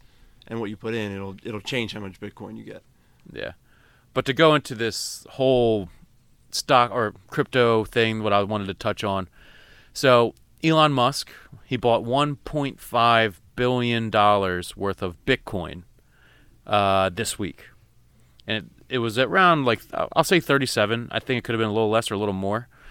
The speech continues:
Speaker 2: And then it shot up to, like, what, forty-four, forty-five?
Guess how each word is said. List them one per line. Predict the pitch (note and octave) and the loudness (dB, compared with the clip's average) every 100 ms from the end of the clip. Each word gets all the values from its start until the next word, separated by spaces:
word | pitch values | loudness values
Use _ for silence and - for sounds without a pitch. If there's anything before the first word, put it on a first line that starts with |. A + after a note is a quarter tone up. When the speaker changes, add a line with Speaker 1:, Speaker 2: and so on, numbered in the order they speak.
| - - | -20 -18
Speaker 2:
And | - A#2+ A#2+ | -6 -4 2
then | A#2+ A#2+ A#2 A2+ - - | 2 2 0 -6 -12 -10
it | A#2+ | -6
shot | - D3 C3 | 2 6 8
up | C3 - | 8 4
to, | B2+ | -2
like, | A2+ G#2+ | -2 -2
what, | G#2+ - | -6 -4
forty-four, | C#3 C3 B2+ B2+ B2 B2 | -2 -2 -2 -2 -2 -2
forty-five? | C3 B2 A2 A#2 A#2 A#2 A2 | -4 -6 -2 0 2 2 -2